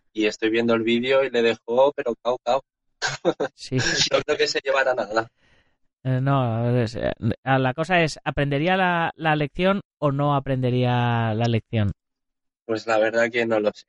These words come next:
Speaker 1: Lo dudo bastante porque no creo que lo haga aposta, o sea que será por necesidad más que nada.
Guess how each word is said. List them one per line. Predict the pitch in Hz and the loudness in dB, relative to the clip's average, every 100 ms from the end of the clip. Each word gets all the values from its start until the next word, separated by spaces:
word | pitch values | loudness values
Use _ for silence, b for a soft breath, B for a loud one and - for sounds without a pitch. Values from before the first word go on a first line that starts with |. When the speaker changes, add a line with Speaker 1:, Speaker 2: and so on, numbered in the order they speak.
| _ _ - - 110 | _ _ -20 -16 -8
Speaker 1:
Lo | 110 120 113 123 | -4 -2 0 2
dudo | 127 135 131 | 2 2 2
bastante | 117 - 117 123 139 | 2 -2 -2 -2 -4
porque | 117 - 104 101 98 95 - | -4 -2 0 2 2 0 0
no | 117 113 | 0 2
creo | 120 | 0
que | 117 117 | -2 0
lo | 117 | 2
haga | 113 110 101 95 - | 2 0 0 -2 -4
aposta, | 104 - 104 - 147 - _ _ | -4 -6 -10 0 0 0 _ _
o | 110 | -8
sea | 110 113 | -2 -2
que | - 107 | 0 -2
será | 98 110 107 | -2 -2 -2
por | 113 110 | -2 0
necesidad | 110 - 104 113 110 | 0 -2 -4 0 0
más | 113 113 | 2 0
que | - 107 | -2 0
nada. | 107 123 | 2 2